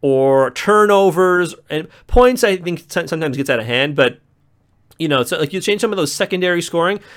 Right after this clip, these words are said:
the, the, the, they were so close that I think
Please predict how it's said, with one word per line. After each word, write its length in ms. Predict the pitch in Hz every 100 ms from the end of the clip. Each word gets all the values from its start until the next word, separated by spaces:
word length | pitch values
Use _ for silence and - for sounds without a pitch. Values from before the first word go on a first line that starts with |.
| -
the, 80 | 175 -
the, 340 | 180 175 175
the, 440 | 156 165 156 143 - _ _ _ _ _
they 120 | 151
were 40 | 170
so 320 | - 254 277
close 680 | 269 - 208 139 113 - -
that 260 | 123 143 143
I 100 | 143
think 340 | 180 175